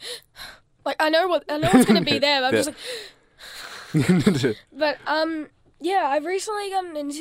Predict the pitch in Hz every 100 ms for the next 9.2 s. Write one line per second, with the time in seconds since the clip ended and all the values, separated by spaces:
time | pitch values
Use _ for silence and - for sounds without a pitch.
0 | 466 285 277 285 294 302 - 262 233 233
1 | 240 247 254 - 247 - 254 247 226 220
2 | 220 - - 254 240 240 _ _ _ _
3 | - - _ _ _ _ - _ - 101
4 | 98 85 80 87 - - - - 403 554
5 | 175 302 254 - - 370 370 427 - -
6 | - 427 - 508 508 415 392 392 - 294
7 | 220 220 170 127 - - 107 285 339 311
8 | 220 220 - 214 - 220 208 - - -
9 | 302 294